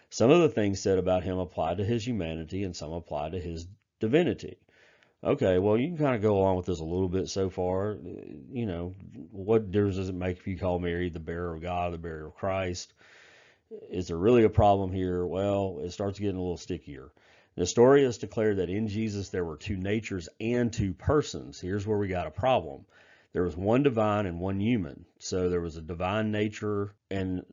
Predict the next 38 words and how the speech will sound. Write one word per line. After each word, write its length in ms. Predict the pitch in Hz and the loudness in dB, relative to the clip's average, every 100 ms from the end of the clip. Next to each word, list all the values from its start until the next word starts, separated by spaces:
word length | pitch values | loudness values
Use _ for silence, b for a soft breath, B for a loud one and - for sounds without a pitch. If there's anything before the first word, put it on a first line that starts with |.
| _ | _
person, 540 | 120 120 - 131 131 - | 2 2 2 0 -2 -4
and 200 | 82 85 | -6 -2
there 160 | 87 | -2
was 260 | 87 87 82 | 0 -2 -2
a 280 | 82 80 80 | -6 -4 -6
human 480 | 82 131 156 101 | 0 4 4 2
nature 420 | 87 82 76 78 58 | 0 -4 -6 -10 -10
and 320 | 76 78 76 | -12 -12 -14
person. 580 | - 107 - - 50 - _ _ _ _ _ _ _ _ - 123 | -4 -4 -4 -8 -14 -20 _ _ _ _ _ _ _ _ -20 -14
Oh, 500 | 69 71 90 95 80 | -10 -4 0 0 0
that 180 | 95 | -2
sounds 360 | - 90 87 78 | -2 -4 -4 -6
complicated. 540 | - 110 92 82 76 | -2 -2 -2 -6 -6
What's 220 | 73 90 98 | -4 -4 0
that 180 | 104 | 0
about? 360 | 87 73 62 - | 0 -6 -10 -16
The 80 | 82 | -12
human 340 | 85 98 117 117 | -4 0 2 2
nature 360 | 107 107 120 | 2 0 -2
and 100 | 110 | -2
person 340 | 95 92 - 90 | -2 -4 -2 -4
were 80 | |
born 280 | 82 85 85 | -4 -4 -4
of 80 | 76 | -2
Mary, 340 | 98 143 113 | 0 2 2
but 200 | 90 85 | 0 -4
the 80 | - | -6
divine 500 | 73 80 85 90 92 | -8 -6 -4 -2 -4
were 120 | 78 | -4
not. 540 | 78 98 110 71 - - | -4 -2 -2 -2 -8 -14
So 120 | 69 | -10
now 220 | 69 107 | -4 -2
you've 260 | 113 98 92 | -2 -2 0
got 320 | 92 87 - | 0 0 -2
two 160 | 104 104 | -4 -4
distinct 460 | 95 - 104 101 | -4 -2 -2 -2
things 300 | 107 110 101 | -2 0 0
again, 580 | 80 87 110 98 78 78 | -2 -2 -2 -2 -4 -8